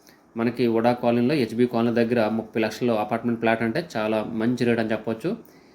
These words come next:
ఎక్కడికి వెళ్ళినా మీకు నలభై లక్షలు తక్కువ లేవు, నలభై ఐదు లక్షలు, యాభై లక్షలు కూడా చెప్తున్నారు టూ బీహెచ్కే. So ఈ ప్లాట్కి కావాల్సిన ఇమీడియట్గా త్వరపడి నన్ను సంప్రదించండి, తక్కువ ఉన్నాయి,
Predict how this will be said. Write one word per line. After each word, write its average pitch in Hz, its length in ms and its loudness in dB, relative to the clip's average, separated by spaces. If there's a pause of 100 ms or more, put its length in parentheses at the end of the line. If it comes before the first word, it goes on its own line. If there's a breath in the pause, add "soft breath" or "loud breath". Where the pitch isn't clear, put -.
(180 loud breath)
ఎక్కడికి 117 300 0
వెళ్ళినా 120 160 2
మీకు 117 160 2
నలభై 110 260 0
లక్షలు 110 260 -2
తక్కువ 110 280 -4
లేవు, 120 320 0 (240)
నలభై 110 240 0
ఐదు 110 100 2
లక్షలు, 107 300 -2
యాభై 107 240 0
లక్షలు 104 200 -4
కూడా 107 140 0
చెప్తున్నారు 101 420 -6
టూ 110 100 0
బీహెచ్కే. 104 440 -2 (880 loud breath)
So 123 220 4
ఈ 135 240 2
ప్లాట్కి 127 400 -2
కావాల్సిన 127 360 -2
ఇమీడియట్గా 120 480 2
త్వరపడి 117 680 -2 (360 loud breath)
నన్ను 110 180 -2
సంప్రదించండి, 117 760 0 (220)
తక్కువ 120 260 -2
ఉన్నాయి, 123 260 0